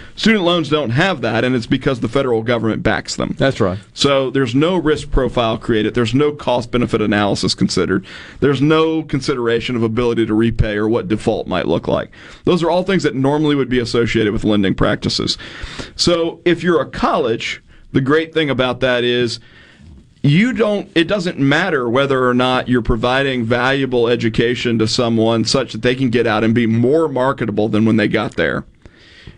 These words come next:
Speaker 1: It doesn't matter if a student who's taking underwater basket weaving or something, you know,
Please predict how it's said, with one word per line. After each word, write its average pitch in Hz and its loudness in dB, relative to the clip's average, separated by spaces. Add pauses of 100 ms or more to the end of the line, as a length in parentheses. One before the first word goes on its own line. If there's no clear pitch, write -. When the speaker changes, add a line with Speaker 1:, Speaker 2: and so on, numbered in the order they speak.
Speaker 1:
It 131 2
doesn't 165 0
matter 151 2
if 135 -10
a 123 -8
student 135 -2
who's 120 0
taking 123 -4
underwater 117 0
basket 117 0
weaving 113 4
or 117 2
something, 120 0
you 117 2
know, 92 -4